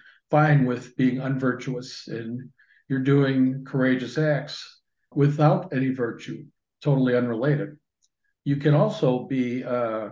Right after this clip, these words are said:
courageous and not be confident. You know, somebody that's, say, a Ukrainian soldier that's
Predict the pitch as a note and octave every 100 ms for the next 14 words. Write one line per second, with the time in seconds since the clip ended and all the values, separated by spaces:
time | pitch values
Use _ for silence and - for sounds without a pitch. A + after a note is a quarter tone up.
0 | - C#3+ C3 B2+ C3 B2 - - - D3+
1 | B2 D#3 G3 - - C3 A#2+ - B2+ F#2+
2 | - - A#2 G#2+ G#2+ - B2 B2 A#2 A#2+
3 | A#2 - - _ _ _ _ - C3 C3
4 | B2 A#2+ A#2+ B2+ E3 C#3 C3+ B2+ - D#3+
5 | D#3 D3 A2+ A2 A#2 G#2+ - -